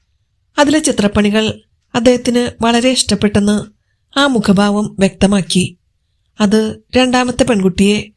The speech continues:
സന്തോഷിപ്പിച്ചു. "ഒന്നാന്തരം ചിത്രവേലകൾ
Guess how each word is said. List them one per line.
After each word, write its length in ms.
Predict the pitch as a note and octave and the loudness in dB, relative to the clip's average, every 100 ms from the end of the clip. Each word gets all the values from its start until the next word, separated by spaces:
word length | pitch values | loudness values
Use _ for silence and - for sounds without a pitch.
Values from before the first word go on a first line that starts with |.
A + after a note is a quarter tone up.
| _ | _
സന്തോഷിപ്പിച്ചു. 840 | - G3+ F#3 F3 - E3+ E3 G3 - _ _ _ _ _ _ _ _ _ _ _ _ - | -4 -2 0 0 -2 -2 -2 -2 -4 _ _ _ _ _ _ _ _ _ _ _ _ -2
"ഒന്നാന്തരം 720 | G#3+ G#3+ G#3+ A3 A3 B3+ D4 | 2 2 2 0 0 0 -2
ചിത്രവേലകൾ 680 | E4 C4+ - G#3+ A3 A#3+ | -2 -2 0 0 0 0